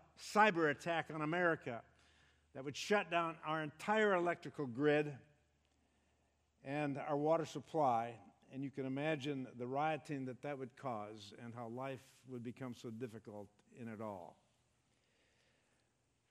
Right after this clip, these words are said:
The world feels like a different place. We live in very uncertain times. If there's anything that we need, we need some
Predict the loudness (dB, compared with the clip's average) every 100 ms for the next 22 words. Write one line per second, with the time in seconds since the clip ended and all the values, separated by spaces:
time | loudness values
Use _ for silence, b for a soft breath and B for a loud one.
0 | -6 2 4 4 2 0 0 -4 -4 -4
1 | -6 -8 -6 -6 -6 -10 -14 -16 _ _
2 | _ _ _ _ _ _ _ _ -4 0
3 | 6 6 4 -2 -14 -20 _ -6 -2 2
4 | 2 2 -2 -6 -12 _ _ -8 -6 -6
5 | -6 -6 -6 -10 -14 -16 -12 -10 -12 -18
6 | -20 -20 _ _ _ _ _ _ _ _
7 | _ _ _ b b b b b b b
8 | b b b b _ _ 2 6 10 10
9 | 10 8 8 4 4 8 10 10 8 4
10 | 4 0